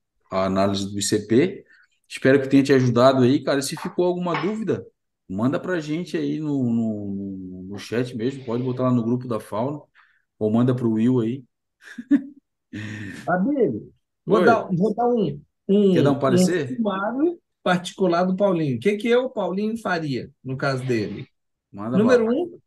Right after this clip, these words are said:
Speaker 2: subiria um pouquinho a dosagem do, da sua parte de cálcio do Bali. Número dois, reduziria aí pelo menos uns trinta por cento a sua dosagem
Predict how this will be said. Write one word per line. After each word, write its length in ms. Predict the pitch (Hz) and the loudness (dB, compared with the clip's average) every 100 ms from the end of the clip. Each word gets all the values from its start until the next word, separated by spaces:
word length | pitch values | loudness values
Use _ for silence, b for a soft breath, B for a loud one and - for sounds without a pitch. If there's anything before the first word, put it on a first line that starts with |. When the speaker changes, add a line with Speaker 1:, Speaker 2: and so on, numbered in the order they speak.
| _ _ _ _ | _ _ _ _
Speaker 2:
subiria 480 | - 190 185 185 190 | -2 2 2 2 2
um 60 | 185 | 2
pouquinho 420 | 170 143 175 165 | -2 -4 -4 -2
a 40 | |
dosagem 600 | 156 139 139 147 143 147 | -2 -2 -2 -4 -4 -4
do, 160 | 147 139 | -4 -6
da 220 | 123 131 | -6 -6
sua 220 | - 135 | -4 -6
parte 400 | 127 127 131 135 | -6 -8 -6 -8
de 120 | 135 | -8
cálcio 460 | 127 127 127 120 135 | -6 -6 -6 -6 -6
do 100 | 123 | -4
Bali. 400 | 117 90 80 - _ _ _ - | -4 -4 -6 -14 _ _ _ -6
Número 360 | 135 147 147 | 0 2 2
dois, 600 | 147 175 214 277 311 - _ _ _ _ _ | 2 2 2 2 -2 -6 _ _ _ _ _
reduziria 880 | - 190 185 202 165 160 156 170 175 | 2 2 2 0 0 0 0 -2 0
aí 320 | 143 151 175 180 | 0 -2 -6 -6
pelo 300 | 160 139 135 | -6 -4 -4
menos 340 | 165 170 156 | -4 -6 -6
uns 280 | 165 151 - | -6 -6 -6
trinta 400 | - 151 151 143 | -6 -4 -2 -4
por 180 | 139 127 | -4 -8
cento 320 | - 147 151 | -6 -6 -4
a 80 | 147 | -4
sua 160 | 143 139 | -4 -2
dosagem 760 | 135 123 123 135 135 143 147 | 0 0 0 0 -2 -4 -8